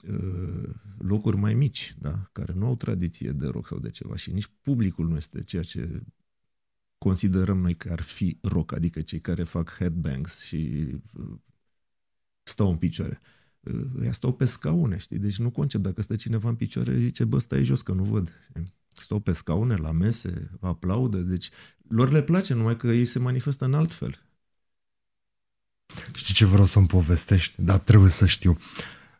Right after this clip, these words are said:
Speaker 2: Cred că voi, de un opt martie ceva, ați cântat la Băicoi. Băi, cum e, mă, să cânti la Băicoi?
Speaker 1: E superb. Deci, iar, asta intră în, în, în, uh, familia
Speaker 2: Adică cât de frumos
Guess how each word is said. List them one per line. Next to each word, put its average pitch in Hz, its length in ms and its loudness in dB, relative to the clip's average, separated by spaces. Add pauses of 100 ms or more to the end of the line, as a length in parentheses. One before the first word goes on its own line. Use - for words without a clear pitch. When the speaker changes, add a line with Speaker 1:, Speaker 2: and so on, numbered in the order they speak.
(200)
Speaker 2:
Cred - 160 -2
că 107 280 10
voi, 92 380 6
de 85 120 4 (200)
un 101 120 10
opt 123 160 10
martie 107 440 10
ceva, 101 500 8 (320)
ați 95 220 6
cântat 113 340 8
la 110 160 8
Băicoi. 95 460 8
Băi, 147 200 12
cum 170 180 12
e, 175 60 12
mă, 165 140 12
să - 120 2
cânti 92 320 6
la - 100 -4
Băicoi? 95 400 -2 (160)
Speaker 1:
E 135 160 6
superb. 170 480 4 (260)
Deci, 143 300 -2 (160)
iar, 190 200 2 (160)
asta 143 220 2
intră 175 240 2 (400)
în, 131 360 2 (720)
în, 131 180 0 (1160)
în, 120 240 -2
uh, 110 600 0
familia 131 640 0
Speaker 2:
Adică 131 260 12
cât 180 240 8
de 185 100 12
frumos 147 220 12